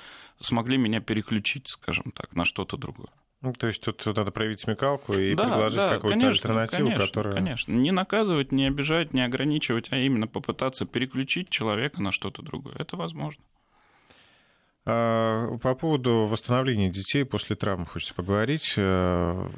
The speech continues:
Speaker 2: насколько быстро,
Speaker 1: Ну,
Speaker 2: быстрее, чем у взрослых, да, заживает
Speaker 1: надо,
Speaker 2: все?
Speaker 1: надо начать с того, что все-таки любая травма у ребенка или у взрослого — это очень плохо. А, результат течения,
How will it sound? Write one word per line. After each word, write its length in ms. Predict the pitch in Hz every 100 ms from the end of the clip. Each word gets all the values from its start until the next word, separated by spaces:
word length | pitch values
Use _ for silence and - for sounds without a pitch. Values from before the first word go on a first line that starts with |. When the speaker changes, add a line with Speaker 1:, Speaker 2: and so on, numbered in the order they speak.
| - 104
Speaker 2:
насколько 800 | 117 - 127 - 101 92 87 98 - - -
быстро, 760 | - 98 113 - 98 90 85 90 95
Speaker 1:
Ну, 240 | 127 170
Speaker 2:
быстрее, 360 | 123 - 143 117
чем 240 | - 107
у 160 | 98 92 -
взрослых, 520 | 107 110 131 - 104
да, 200 | 95 90
заживает 440 | 85 92 101 110 104
Speaker 1:
надо, 280 | 170 151
Speaker 2:
все? 80 | 120 -
Speaker 1:
надо 500 | 123 151 147 135 127 -
начать 420 | - 123 123 139 -
с 40 |
того, 240 | 135 147 208
что 340 | - 131 127
все-таки 460 | - - 135 - 117
любая 400 | 107 110 107 87
травма 420 | - 104 92 92
у 20 |
ребенка 520 | 104 120 185 196 -
или 220 | 110 98 98
у 80 |
взрослого — 520 | 101 131 190 - 117 117
это 160 | -
очень 260 | 110 - 82
плохо. 360 | - 82 - - _ _ _ - - - - - -
А, 540 | - 107 107 104 104 - - - 113
результат 680 | 110 120 135 135 185 180 - - -
течения, 800 | - 131 156 156 135 127 123